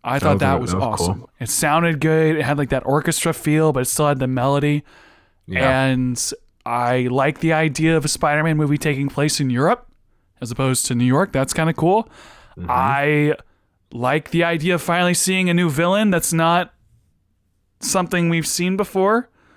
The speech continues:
Speaker 1: I hope that they kinda do a Doctor Strange sorta angle with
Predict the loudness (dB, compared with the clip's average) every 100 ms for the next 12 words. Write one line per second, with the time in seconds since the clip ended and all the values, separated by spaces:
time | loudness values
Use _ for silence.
0 | _ _ _ -4 -2 0 0 0 -2 -2
1 | -2 0 0 0 0 0 0 -2 -2 -4
2 | -4 -2 -2 -2 -2 -2 0 0 0 0
3 | 2 0 -2 -6 -20